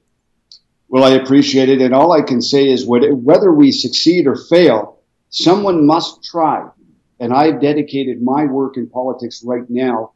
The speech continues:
to saving this country with whoever wants to join me. And there's many good people out there, and I meet them all the time. And I'm just so thankful to, to see so many people on the ground.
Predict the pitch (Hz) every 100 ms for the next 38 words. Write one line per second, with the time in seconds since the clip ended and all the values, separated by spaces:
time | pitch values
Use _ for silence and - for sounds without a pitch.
0 | _ _ 117 - 147 156 165 143 - -
1 | 127 - 135 135 _ _ 117 107 117 139
2 | 156 156 147 - - 113 123 135 143 139
3 | 120 113 117 135 160 165 151 147 - 131
4 | 123 135 127 123 120 120 127 127 123 117
5 | 113 127 135 117 120 123 120 120 123 160
6 | - _ _ - 117 135 151 127 - 139
7 | 131 131 131 131 - 127 127 123 - 113
8 | - 156 - 135 127 127 135 123 123 120
9 | 120 123 180 190